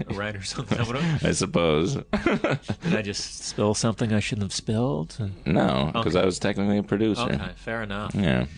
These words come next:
Speaker 1: What about your stand-up? Have you, do you do a lot of sets in L A?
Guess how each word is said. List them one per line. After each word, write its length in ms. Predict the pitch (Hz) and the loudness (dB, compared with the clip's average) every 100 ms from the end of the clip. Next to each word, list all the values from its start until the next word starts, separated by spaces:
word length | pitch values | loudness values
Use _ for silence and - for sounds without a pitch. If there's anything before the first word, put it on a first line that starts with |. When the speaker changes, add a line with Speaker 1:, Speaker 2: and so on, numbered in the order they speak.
| - - - | -16 -20 -14
Speaker 1:
What 160 | - 139 | -2 0
about 240 | 139 143 | 2 0
your 80 | 131 | 0
stand-up? 540 | 120 131 147 151 87 - 113 | -4 -4 -4 -4 -6 -8 -16
Have 120 | 107 | -16
you, 60 | - - | -18 -14
do 100 | 113 | -10
you 60 | 107 | -6
do 260 | 107 104 - - | -6 -8 -12 -12
a 40 | |
lot 160 | 117 98 | -8 -8
of 60 | |
sets 280 | 98 107 - | -8 -10 -10
in 60 | 92 | -12
L 120 | 92 | -10
A? 120 | 101 | -12